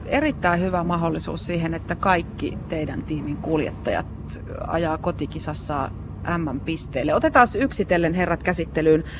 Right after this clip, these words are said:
Suurimmat odotukset tietysti Jari-Matti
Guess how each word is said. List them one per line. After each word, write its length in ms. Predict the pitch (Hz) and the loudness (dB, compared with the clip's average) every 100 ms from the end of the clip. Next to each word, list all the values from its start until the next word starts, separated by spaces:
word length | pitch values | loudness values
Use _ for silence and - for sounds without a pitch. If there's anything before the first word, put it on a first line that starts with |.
| - - - - | -10 -10 -10 -6
Suurimmat 440 | - 285 208 190 | 6 8 8 6
odotukset 480 | 240 220 175 - 175 | 6 6 2 -6 0
tietysti 520 | 190 180 175 175 170 - 151 156 - 90 | 0 0 -2 -2 -2 -4 -10 -10 -10 -6
Jari-Matti 680 | 101 185 180 165 160 - 175 | 2 4 4 2 -2 -4 -4